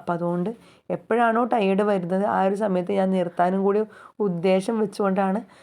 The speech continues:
വളരെ തിടുക്കപ്പെട്ട് തിടുക്കപ്പെട്ട് ഓരോന്ന് ചെയ്തെടുക്കുന്നത് കേട്ടോ. അപ്പോൾ, ആ, ഇത് ഇൻവിസിബിൾ സിബാണ്. അപ്പോൾ ആ ഒരു സിബ് ഞാൻ, ആ, ആ ഒരു നമുക്ക് സിബ് എത്രത്തോളമാണ് വെക്കേണ്ടത് അത് കറക്റ്റായിട്ടൊന്ന് മാർക്ക് ചെയ്ത് കൊടുക്കുക. അതായത്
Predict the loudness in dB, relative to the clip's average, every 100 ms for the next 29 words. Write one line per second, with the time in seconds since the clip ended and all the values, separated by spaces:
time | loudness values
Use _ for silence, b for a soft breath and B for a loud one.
0 | B -2 0 2 2 0 -2 0 0 0
1 | 0 0 0 -2 -2 0 0 -2 -2 -2
2 | 0 -2 -4 -6 -8 -12 -16 b b -8
3 | -2 -2 2 2 2 0 -2 -4 -12 b
4 | _ -4 -2 -2 -2 -2 -2 -2 0 -2
5 | -2 -4 -4 0 0 0 0 -2 -2 0
6 | 0 0 -2 -6 b b b 2 4 4
7 | 4 4 2 0 -2 -2 0 0 0 -2
8 | -2 0 2 4 4 2 0 -4 B B
9 | -4 -4 -2 0 2 2 2 0 -2 -2
10 | -2 0 0 2 2 2 2 2 2 0
11 | 0 0 0 2 2